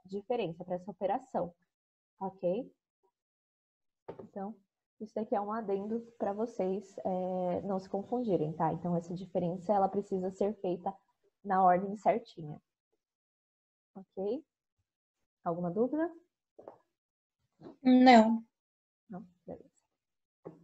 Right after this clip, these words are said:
Speaker 1: Então, o número de elementos depois de você fazer uma operação. Então, a gente pode, quando a gente faz a operação, o nosso conjunto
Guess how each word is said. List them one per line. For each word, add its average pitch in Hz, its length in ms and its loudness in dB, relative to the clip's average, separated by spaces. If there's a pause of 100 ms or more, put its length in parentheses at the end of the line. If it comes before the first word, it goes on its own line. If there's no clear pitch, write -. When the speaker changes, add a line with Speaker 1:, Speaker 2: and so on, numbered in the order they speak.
(1700)
Speaker 1:
Então, 262 420 2
o 262 100 4
número 320 420 2
de 320 100 0
elementos 285 840 -2 (180)
depois 233 580 8
de 262 100 2
você 254 320 0
fazer 220 340 -2
uma 233 220 -6
operação. 233 680 -4 (3750)
Então, 277 380 0
a 254 100 2
gente 254 220 0
pode, 226 300 6
quando 285 160 4
a 285 40 4
gente 240 220 -6
faz 185 180 -6
a 180 40 -10
operação, 185 580 -6 (140)
o 214 80 -2
nosso 214 320 -4
conjunto 226 540 2